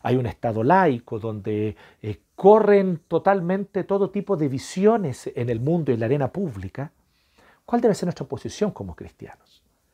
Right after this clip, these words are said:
Y aquí yo creo que hemos visto lamentablemente dos extremos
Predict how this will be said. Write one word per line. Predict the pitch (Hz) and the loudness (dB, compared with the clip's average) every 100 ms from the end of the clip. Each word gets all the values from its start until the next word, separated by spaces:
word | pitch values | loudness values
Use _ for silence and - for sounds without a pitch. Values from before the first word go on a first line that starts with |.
| _ - - - | _ -20 -16 -8
Y | |
aquí | 123 208 | -4 0
yo | 214 | 2
creo | 208 202 | 4 4
que | - | 4
hemos | 180 185 131 | 2 2 0
visto | 185 - 180 | -4 -2 -4
lamentablemente | 151 139 170 156 160 - | -2 -4 -4 -4 -4 -8
dos | 131 190 - | -6 -6 -8
extremos | - - 175 180 180 202 - | -12 -8 -2 -2 0 -4 -8